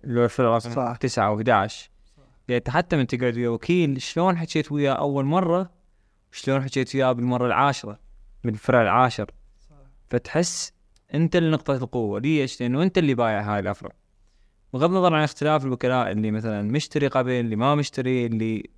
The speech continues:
Speaker 1: كل هاي التفاصيل الثانية. و-، وبيع الوكالات تصير عن طريق نيكست ليفل بحد ذاتها، لو،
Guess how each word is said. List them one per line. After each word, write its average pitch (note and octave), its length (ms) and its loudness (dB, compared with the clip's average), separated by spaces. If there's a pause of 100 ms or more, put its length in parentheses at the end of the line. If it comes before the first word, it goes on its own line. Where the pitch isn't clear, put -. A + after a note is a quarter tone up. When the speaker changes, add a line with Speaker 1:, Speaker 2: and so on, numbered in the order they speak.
(200)
Speaker 1:
كل C#3 80 2
هاي B2 100 6
التفاصيل A2+ 440 2
الثانية. G#2+ 360 0 (840)
و-، A2+ 840 2 (240)
وبيع C#3+ 260 2
الوكالات C#3 440 2
تصير A#2 220 -4
عن A2 120 0
طريق A#2 300 -2
نيكست A#2+ 300 -4
ليفل A#2+ 220 0
بحد A2+ 340 -4
ذاتها، A#2+ 460 4
لو، G#2+ 300 -2